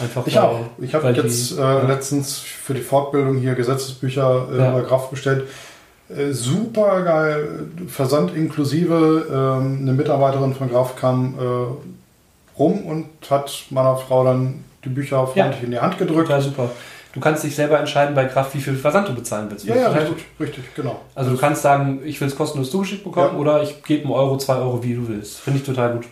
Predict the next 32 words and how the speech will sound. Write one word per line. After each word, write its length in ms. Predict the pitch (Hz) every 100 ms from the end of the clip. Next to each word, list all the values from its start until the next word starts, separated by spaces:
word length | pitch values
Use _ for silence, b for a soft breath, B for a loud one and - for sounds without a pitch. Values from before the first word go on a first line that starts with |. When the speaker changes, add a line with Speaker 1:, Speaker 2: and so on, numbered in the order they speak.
| 127
Speaker 2:
Genau, 400 | 139 135 - -
genau. 280 | 127 - - - - 160
Speaker 1:
Ja. 120 | 120
Speaker 2:
Äh, 160 | 123 127
und 120 | 127
ich 180 | 123 - -
krieg's, 240 | - 156 -
ich, 180 | 143 -
äh, 40 | - - 135 135
ne, 280 | 143 175 220
support 420 | - - - 156 156
your 80 | 143
local 260 | 139 135
dealer, 500 | 127 156 147 143 - -
Speaker 1:
Genau. 240 | 147 117
Speaker 2:
geht 60 | 113
nicht 100 | 131
nur 80 | 139
um 60 |
den 120 | 127 120
Rollenspielladen, 640 | 131 135 - 123 120 120
sondern 300 | 120 117 117
auch 100 | 127
Speaker 1:
Ja. 120 | 117
Speaker 2:
um 340 | 135 135 131 131
den 140 | 156
Buchladen 680 | 160 220 - 151 143 143 139 135
oder 560 | 131 127 127 123 123 - - - 139
um 320 | 135 - -
andere 240 | 139 131 120
lokale 400 | 120 120 113 113
Anbieter. 400 | 120 127 -